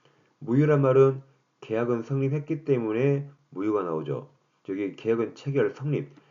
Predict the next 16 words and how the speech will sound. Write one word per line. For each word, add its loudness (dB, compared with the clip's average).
체결 2
성립했어야 -2
돼요. -4
계약이 4
성립 0
안 4
했다면 -2
오백삼십오 -2
조가 -4
나올 -4
수 -8
없고, -4
한쪽은 0
과실이 -6
돼야 -6
돼요. -8